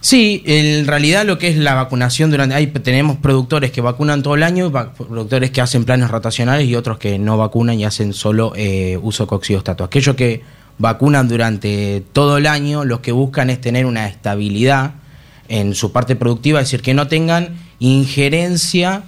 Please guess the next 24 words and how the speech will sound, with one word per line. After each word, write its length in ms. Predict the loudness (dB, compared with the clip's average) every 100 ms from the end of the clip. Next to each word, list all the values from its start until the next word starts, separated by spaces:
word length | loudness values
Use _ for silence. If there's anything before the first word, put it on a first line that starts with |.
| -18 -20 -14 -4
de 540 | 2 2 2 -2 -4
lo 300 | -2 0 0
que 240 | -2 -2 -2
sería, 520 | -2 0 2 0 0
en 120 | -2
este 180 | -2 -2
caso, 300 | -2 0 -2
lo 100 | -2
que 80 | 0
veníamos 400 | 0 2 0 0
hablando 540 | 2 2 2 2 2
de, 400 | 2 0 -2 -6
eh, 60 | -6
por 220 | -2 -2
época 280 | -2 -2 0
del 160 | 0
año, 200 | 0 0
que 60 | -2
haya 160 | -2
un 80 | -2
mayor 320 | -2 0 2
o 40 | 2
menor 260 | 0 -2
consumo. 460 | -4 -4 -4 -4